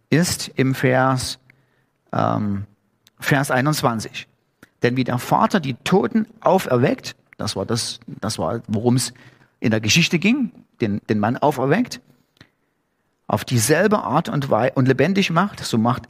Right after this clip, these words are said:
auch der Sohn lebendig, wen er will. Das heißt, das allererstes, ähm, äh, das wiss-, können wir unter anderem, wissen wir aus zweiten Könige, Kapitel fünf, Vers sieben,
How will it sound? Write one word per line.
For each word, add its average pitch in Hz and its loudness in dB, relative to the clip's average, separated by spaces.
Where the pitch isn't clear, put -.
auch 123 0
der 107 0
Sohn 165 2
lebendig, 131 2
wen 120 2
er 110 0
will. 117 2
Das 113 2
heißt, 156 2
das 123 -4
allererstes, 143 0
ähm, 110 0
äh, - -2
das - 0
wiss-, 123 2
können 151 2
wir 139 -2
unter 117 0
anderem, 160 2
wissen 143 0
wir 139 2
aus 120 0
zweiten 117 0
Könige, 147 0
Kapitel 123 -2
fünf, 143 0
Vers - -2
sieben, 202 2